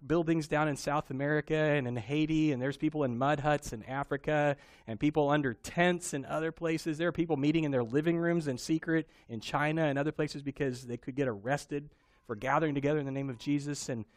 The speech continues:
we're all gathering together because we believe that there's a man two thousand years ago who died on a Friday, and he came back to life on a Sunday, and it changed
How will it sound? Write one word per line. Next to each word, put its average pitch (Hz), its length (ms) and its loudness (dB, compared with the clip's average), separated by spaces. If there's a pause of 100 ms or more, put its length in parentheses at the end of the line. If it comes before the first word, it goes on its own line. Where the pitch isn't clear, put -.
(300)
we're 160 380 4
all 180 180 10
gathering 165 460 2
together 139 320 4
because 123 280 -2
we 139 140 0
believe 151 360 0
that 117 120 -4
there's 139 220 -2
a 160 60 0
man 135 500 0
two 170 120 -4
thousand 165 380 2
years 156 260 2
ago 113 400 0 (280)
who 135 160 -4
died 123 340 6
on 160 100 -2
a 165 60 -2
Friday, 117 640 0
and 104 100 -6
he 104 120 -8
came 135 240 -6
back 135 220 2
to 139 80 -4
life 123 280 -2
on 120 80 -4
a 117 40 -8
Sunday, 117 520 0
and 110 80 -6
it 113 100 -6
changed 156 460 -6